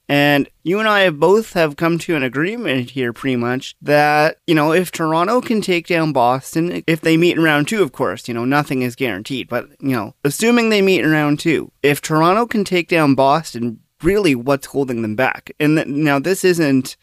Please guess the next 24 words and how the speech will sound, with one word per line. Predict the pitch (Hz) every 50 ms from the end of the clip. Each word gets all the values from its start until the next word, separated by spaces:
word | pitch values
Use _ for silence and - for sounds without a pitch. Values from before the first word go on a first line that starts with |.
| _ _ _ -
<laughs> | - - - - -
an | 147 143 139
easy | 165 175 175 156 156 147
task, | - - 151 143 147 156 - -
of | 131 113
course. | - 127 101 85 -
This | - 147 170 165 -
is, | 151 143 127 127 127 - - - _ _ _ _
you | - 123
know, | 120 107 92 - _ _ _ _ _
not | - 151 151 156 160
only | 165 185 208 220 196 151 123 113 117
the | 127 127 127 131
best | 127 135 127 120 127 - -
team | - 151 143 139 127 120 - -
in | - 131 131
N | 131 131 131
H | 123 123 117 -
L | 113 117
history, | 127 131 139 - - 117 107
this | 110 123 139 147 -
is | 143 135
also | 139 131 - - - 131
the, | 127 120 113 107 107